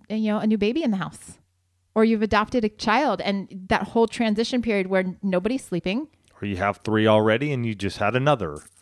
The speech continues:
Speaker 1: Absolutely. Or maybe you've got, you know, your season of exhaustion is because you've got aging parents.
Speaker 2: And I just went through that. You can listen back to some shows in July. We've been discussing that with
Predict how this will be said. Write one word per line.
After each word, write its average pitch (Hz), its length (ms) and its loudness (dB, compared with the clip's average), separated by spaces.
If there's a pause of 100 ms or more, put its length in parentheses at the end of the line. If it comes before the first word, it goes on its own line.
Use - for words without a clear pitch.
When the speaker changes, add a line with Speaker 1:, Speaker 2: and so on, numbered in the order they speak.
(120)
Speaker 1:
Absolutely. 214 420 -4 (220)
Or 240 100 4
maybe 240 600 0
you've 214 260 -2
got, 202 320 -2 (220)
you 202 280 -2
know, 196 60 2
your 196 380 0
season 214 260 -2
of 202 80 0
exhaustion 196 460 -4
is 185 80 -4
because 196 200 -2
you've 196 120 -2
got 202 160 -4
aging 190 260 -4
parents. 185 580 -10 (540)
Speaker 2:
And 98 160 -2
I 90 200 -2 (680)
just - 240 -8
went 107 180 -2
through 113 180 4
that. 104 260 2
You 95 100 -8
can 95 240 -2
listen 98 280 -4
back 95 440 0
to 92 560 -2 (320)
some 87 180 -10
shows 98 340 -2
in 95 120 -4
July. 95 520 2
We've 92 200 -4
been 95 100 -2
discussing 95 560 -4
that 95 240 -2
with 92 220 -10